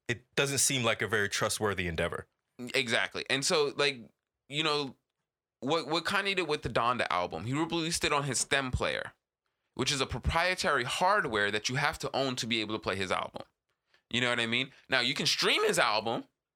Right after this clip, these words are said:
Speaker 2: and that's completely capable. You're completely able to do that. And, but when he, he also sold this stem player. N F Ts could utilize a very s-, similar format to, to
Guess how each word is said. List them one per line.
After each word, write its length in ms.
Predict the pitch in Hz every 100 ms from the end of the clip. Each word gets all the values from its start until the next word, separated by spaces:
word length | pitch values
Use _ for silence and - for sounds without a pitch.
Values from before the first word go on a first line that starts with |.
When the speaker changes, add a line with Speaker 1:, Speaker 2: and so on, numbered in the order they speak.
| _
Speaker 2:
and 100 | 120
that's 140 | 127 -
completely 460 | 120 139 135 123
capable. 640 | - 139 - 117 92 92 - _ -
You're 140 | 113
completely 420 | 135 139 143 123
able 160 | 131 131
to 100 | 120
do 180 | 104 104
that. 220 | 104 113
And, 240 | 101 101 87 - - -
but 300 | 123 139 135
when 180 | 135 139
he, 220 | 139 135 -
he 200 | 139 156
also 300 | 196 202 151
sold 640 | - - 175 160 139 123
this 300 | 120 113 -
stem 400 | - - 147 139
player. 400 | 135 110 82 73 - - - _ _ _ _ _ - _ -
N 100 | 175
F 180 | 226 180
Ts 440 | - 214 170 170
could 260 | - 160 127
utilize 580 | 127 156 156 139 127 135
a 60 |
very 200 | 113 139
s-, 280 | 127 - - - _ -
similar 580 | - - 240 240 139 120
format 480 | - 196 240 92 - _ _ _ _ _ _ _ _ _ _
to, 260 | - 165 139
to 320 | 113 143 127